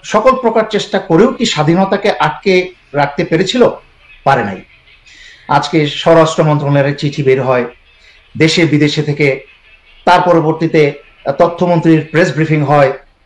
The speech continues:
সেখানে আমার কথা বলা হয় এবং সমস্ত জায়গায় আজকে আমার যেন কথা শুনতে না পারে, বাংলাদেশে যত, যত প্রকার ব্যবস্থা নেওয়া দরকার এই স্বৈরাচারী সরকার, এই ফ্যাসিস্ট সরকার কিন্তু তা নিয়েছে।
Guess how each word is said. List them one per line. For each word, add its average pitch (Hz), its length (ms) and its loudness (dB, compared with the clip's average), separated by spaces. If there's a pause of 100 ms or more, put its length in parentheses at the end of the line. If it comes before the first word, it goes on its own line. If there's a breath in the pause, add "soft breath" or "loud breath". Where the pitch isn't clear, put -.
(100)
সেখানে 160 360 0
আমার 151 240 4
কথা 151 360 -2 (400)
বলা 143 240 4
হয় 139 280 2 (560)
এবং 143 400 0 (520)
সমস্ত 233 460 0
জায়গায় 165 560 2
আজকে 147 540 -4 (920)
আমার 240 340 4
যেন 202 200 0
কথা 196 300 -2
শুনতে 190 400 -2
না 175 140 2
পারে, 147 220 0
বাংলাদেশে 170 840 -2 (500 soft breath)
যত, 160 360 0
যত 233 200 2
প্রকার 220 400 0
ব্যবস্থা 175 460 0
নেওয়া 180 220 2
দরকার 156 480 2 (640 soft breath)
এই 165 160 2
স্বৈরাচারী 185 540 4
সরকার, 165 380 0
এই 151 80 0
ফ্যাসিস্ট 156 400 -4
সরকার 165 300 0
কিন্তু 160 400 -4 (200)
তা 165 140 2
নিয়েছে। 208 360 2